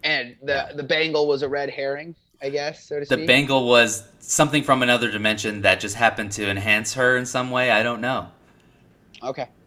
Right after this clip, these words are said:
Speaker 2: But, well, I like, like,
Speaker 1: I, I
Speaker 2: that's
Speaker 1: mean,
Speaker 2: one of the
Speaker 1: and,
Speaker 2: big
Speaker 1: and, and
Speaker 2: negatives.
Speaker 1: this, this, this
Speaker 2: Yeah.
Speaker 1: further goes back to the negative of the series: is the Jinn are shitty villains. I'm
Speaker 2: Yep.
Speaker 1: sorry, but, like, they want to go back to their dimension, even though that means destroying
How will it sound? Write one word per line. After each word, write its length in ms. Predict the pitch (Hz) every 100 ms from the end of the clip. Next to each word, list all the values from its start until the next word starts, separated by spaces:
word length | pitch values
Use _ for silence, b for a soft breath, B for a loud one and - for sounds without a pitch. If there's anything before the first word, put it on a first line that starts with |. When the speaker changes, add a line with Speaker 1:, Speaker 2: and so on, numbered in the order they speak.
| _ _ _ _ -
Speaker 2:
But, 380 | 107 95 - -
well, 160 | 120 -
I 100 | 135
like, 280 | 143 139 -
like, 240 | 123 127
Speaker 1:
I, 180 | 220 220
I 40 | 262
Speaker 2:
that's 140 | 277
Speaker 1:
mean, 40 |
Speaker 2:
one 120 | - -
of 0 |
the 40 |
Speaker 1:
and, 40 | -
Speaker 2:
big 100 | 247
Speaker 1:
and, 80 | 196
and 100 | 196
Speaker 2:
negatives. 420 | - 269 - -
Speaker 1:
this, 200 | 208 214
this, 40 |
this 240 | 180 226 240
Speaker 2:
Yeah. 100 | 285
Speaker 1:
further 200 | 226 220
goes 180 | 202 190
back 200 | 190 180
to 60 |
the 80 | 185
negative 300 | 180 170 170
of 60 | 165
the 60 |
series: 400 | 165 240 170 127
is 320 | - 175 156 156
the 100 | 170
Jinn 600 | 135 247 220 185 247 - _ _ -
are 460 | 208 214 196 180 - -
shitty 600 | - - - 180 202 202
villains. 720 | 262 220 120 98 - - _ _
I'm 80 | 160
Speaker 2:
Yep. 100 | 180
Speaker 1:
sorry, 420 | - 226 240 175
but, 160 | 151 180
like, 380 | 196 185 165 - _ _ _ _ _ 139
they 240 | 165 175
want 520 | 170 170 208 208 151
to 180 | 220 214
go 180 | 180 220
back 240 | 214 214
to 80 | 226
their 140 | 214
dimension, 520 | 208 214 233 220 196 165
even 340 | 185 196 202
though 180 | 196 196
that 240 | 190 190
means 300 | 190 202 180
destroying 640 | 175 180 - 202 214 208